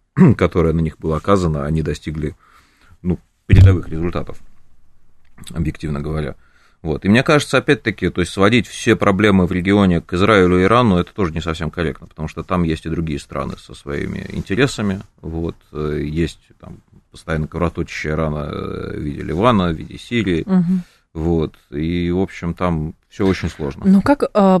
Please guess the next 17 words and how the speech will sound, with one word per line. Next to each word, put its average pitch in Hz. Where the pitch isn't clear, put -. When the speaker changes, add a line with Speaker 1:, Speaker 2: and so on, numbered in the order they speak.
Speaker 2:
получается, 196
что 165
в-, 156
вы 185
говорите, 180
а, 165
странам 160
Баль-, 165
Ближнего 170
Востока 170
невыгодно 160
сейчас, -
а, 151
большие 160
кровопролитные 151
боевые 143
действия, 139